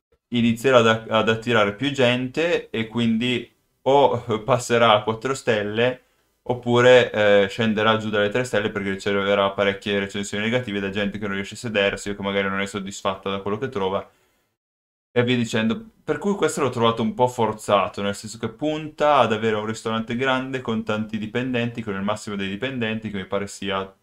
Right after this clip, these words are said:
o dieci o dodici, comunque un gran numero, eh, tanti tavoli e, eh, appunto il massimo di clienti possibili e il livello,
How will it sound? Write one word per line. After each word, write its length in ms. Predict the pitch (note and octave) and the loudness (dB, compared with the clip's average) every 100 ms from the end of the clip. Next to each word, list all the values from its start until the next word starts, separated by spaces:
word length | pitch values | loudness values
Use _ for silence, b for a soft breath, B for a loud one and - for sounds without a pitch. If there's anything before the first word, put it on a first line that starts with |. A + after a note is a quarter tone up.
| _ - | _ -8
o 100 | G#2+ | -6
dieci 440 | F#2+ G2+ G2+ - G#2 | -4 -4 -4 -4 -4
o 60 | |
dodici, 560 | G2+ G2+ G2+ A2+ C#3+ C#3 b b _ | -2 -2 -2 -6 -10 -14 b b _
comunque 340 | G#2+ G#2+ A2 | -4 -4 -2
un 60 | A2 | -2
gran 200 | C3+ C#3+ | -4 -2
numero, 420 | A#2 B2 C3 C3 B B | -2 -2 -2 -6 B B
eh, 380 | - A2 G#2+ G#2+ | 0 0 0 -2
tanti 400 | B2+ C3 B2+ C#3 | -2 -2 -6 -4
tavoli 720 | C#3 B2 B2 C3+ C#3 C#3 C3 | 4 6 6 0 -2 -4 -6
e, 400 | - G#2 A2 - - | -2 0 0 -2 -2
eh, 80 | |
appunto 1040 | G2+ G2 F#2+ F#2 F#2 F2+ F#2 - A2 A2 G#2+ | 0 0 0 -2 -4 -4 -6 -8 -6 -4 -4
il 60 | G2 | -2
massimo 440 | G#2 G#2 G2+ G2+ | -4 -4 -8 -6
di 100 | G2 | -8
clienti 400 | G2+ G2+ G2 G2+ | -6 -4 -4 -6
possibili 640 | A2 - G#2 G2 A2 G#2 | -10 -8 -6 -4 -4 -4
e 220 | - G#2+ G#2+ | 0 0 0
il 180 | G#2 | -2
livello, 760 | G2+ G2+ G2+ G2+ G2 G2+ G2+ | -2 0 2 0 0 0 -2